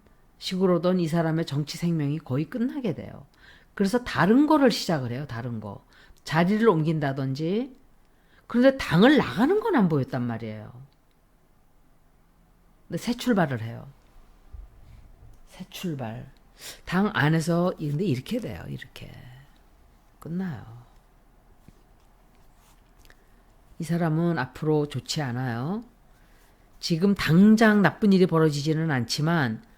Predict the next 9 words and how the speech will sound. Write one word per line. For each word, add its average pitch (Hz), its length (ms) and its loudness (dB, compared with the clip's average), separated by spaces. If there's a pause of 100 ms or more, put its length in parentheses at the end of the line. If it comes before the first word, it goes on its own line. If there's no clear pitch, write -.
(720)
아마도 170 920 0 (1400)
이 202 100 -4
사람의 165 400 2
정치 147 260 -4
생명은 151 520 -2
끝났다라고 156 920 0
보는 147 320 -2
게 143 100 0
좋아요. 117 520 -6